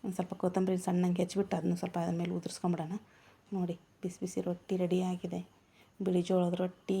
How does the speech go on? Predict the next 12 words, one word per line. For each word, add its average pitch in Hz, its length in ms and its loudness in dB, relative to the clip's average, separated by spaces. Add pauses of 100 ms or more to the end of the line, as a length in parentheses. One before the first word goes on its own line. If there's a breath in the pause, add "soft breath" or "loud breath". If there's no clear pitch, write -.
(1160 soft breath)
ಕಾರ್ಚಿಕ 190 420 2
ಪಲ್ಯ 185 400 2 (520)
ಏನು 196 180 0
ಸೂಪರಾಗಿರುತ್ತೆ 185 720 -4
ಗೊತ್ತಾ? 185 240 -6 (1120 soft breath)
ಹ್ಮ್, 185 280 -2 (120)
ನನ್ನ 185 220 0
ಮಗಳು 185 160 2
ತಿಂದು 190 300 2
"ಸೂಪರ್ 190 380 -2
ಸೂಪರ್ 196 360 -2
ಅಮ್ಮ, 185 200 0